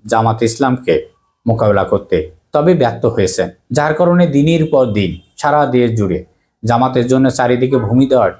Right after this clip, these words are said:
জয় শুরু হয়ে গেছে। সবচেয়ে গুরুত্বপূর্ণ বিষয় কি জানেন? রাঙ্গামাটিতে চাকমারা আছে, সেই সমস্ত মানুষ এখন জামাতের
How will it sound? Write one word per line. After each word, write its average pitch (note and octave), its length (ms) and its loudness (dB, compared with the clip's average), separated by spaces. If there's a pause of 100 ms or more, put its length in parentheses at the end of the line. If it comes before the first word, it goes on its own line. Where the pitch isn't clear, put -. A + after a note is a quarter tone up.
(140)
জয় G#2 140 0
শুরু A#2 260 -2
হয়ে F#2+ 240 2
গেছে। E2+ 260 -4 (540)
সবচেয়ে E3 440 0
গুরুত্বপূর্ণ E3+ 460 2
বিষয় D#3 260 0
কি D#3 160 0
জানেন? C#3 280 2 (320)
রাঙ্গামাটিতে C3 680 0
চাকমারা A#2 520 0
আছে, - 240 -2 (480)
সেই E3 200 0
সমস্ত F3 360 0
মানুষ A#2+ 420 2 (340)
এখন C#3 260 -2
জামাতের B2 440 0